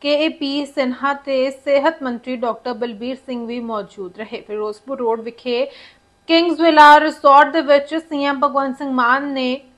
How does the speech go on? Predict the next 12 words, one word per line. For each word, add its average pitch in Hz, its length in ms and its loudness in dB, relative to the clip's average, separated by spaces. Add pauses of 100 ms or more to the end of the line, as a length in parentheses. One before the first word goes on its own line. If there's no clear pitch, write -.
ਨਸ਼ਾ 254 340 0
ਮੁਕਤੀ 277 480 -4
ਮੋਰਚਾ 262 560 2
ਦੇ 277 340 0
ਜ਼ੋਨਲ 254 520 -2
ਇੰਚਾਰਜਾਂ 254 640 0
ਨਾਲ 247 240 0
ਮੁਲਾਕਾਤ 240 640 -4
ਕੀਤੀ। 247 300 -14
ਪੰਜਾਬ 254 580 0
ਭਰ 247 240 0
'ਚ - 220 -14